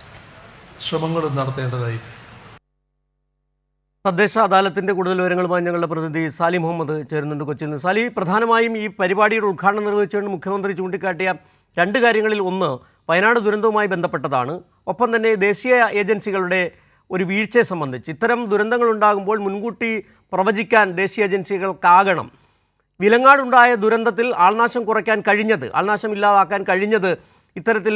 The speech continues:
Speaker 2: മുൻകൂട്ടി മുൻകരുതലുകൾ എടുക്കാൻ കഴിഞ്ഞുകൊണ്ടാണെന്ന് മുഖ്യമന്ത്രി പറഞ്ഞു. ഒപ്പം തന്നെ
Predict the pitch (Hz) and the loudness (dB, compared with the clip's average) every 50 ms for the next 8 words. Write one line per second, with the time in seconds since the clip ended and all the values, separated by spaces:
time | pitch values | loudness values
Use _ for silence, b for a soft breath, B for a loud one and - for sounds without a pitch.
0 | 208 202 196 202 208 196 226 196 - - 220 214 208 202 202 214 233 247 233 240 | 0 -2 -2 -4 -4 -4 -6 -6 -4 -4 -2 -2 -2 -2 -2 0 2 2 4 4
1 | 240 220 226 226 208 196 196 - 208 202 202 190 190 185 190 196 196 190 185 180 | 4 4 2 0 0 -2 -2 0 0 0 0 0 0 0 0 0 0 0 2 2
2 | 180 185 196 226 214 190 143 190 185 185 175 175 165 156 175 185 170 - 247 262 | 2 2 2 -2 -6 -6 -6 -6 -6 -4 -4 -4 -2 -2 -2 -2 0 2 2 4
3 | 247 226 208 | 4 4 2